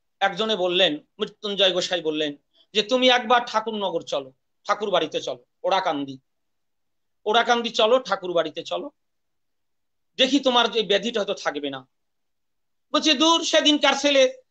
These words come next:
এত বড় বড় ডাক্তার দেখালাম, কেউ কিছু করতে পারলো না, আর উনি কি করবেন? না, না, না, আমি যাব না।"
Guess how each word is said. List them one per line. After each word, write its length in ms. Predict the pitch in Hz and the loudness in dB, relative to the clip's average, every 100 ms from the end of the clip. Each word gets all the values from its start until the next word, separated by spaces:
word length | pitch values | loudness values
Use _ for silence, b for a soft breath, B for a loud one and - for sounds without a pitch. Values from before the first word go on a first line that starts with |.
| - | -2
এত 160 | 277 294 | 0 4
বড় 240 | 277 277 | 4 6
বড় 160 | 269 262 | 6 6
ডাক্তার 360 | 254 254 262 | 4 2 2
দেখালাম, 420 | 254 254 254 254 | 2 4 4 2
কেউ 200 | 254 349 | 4 4
কিছু 180 | 285 269 | 2 0
করতে 240 | 262 262 254 | -2 -2 -2
পারলো 280 | 240 226 | -2 -2
না, 240 | 233 208 - b - | -2 -2 -4 b 0
আর 160 | 247 | 2
উনি 120 | 254 | 2
কি 120 | 247 208 | 0 -4
করবেন? 340 | 175 160 143 _ _ _ _ _ _ _ _ - | -6 -8 -10 _ _ _ _ _ _ _ _ -2
না, 140 | 247 | 2
না, 100 | 214 | 2
না, 80 | 175 | 0
আমি 140 | 156 | -2
যাব 240 | 147 139 131 | -2 -4 -6
না।" 160 | 131 | -14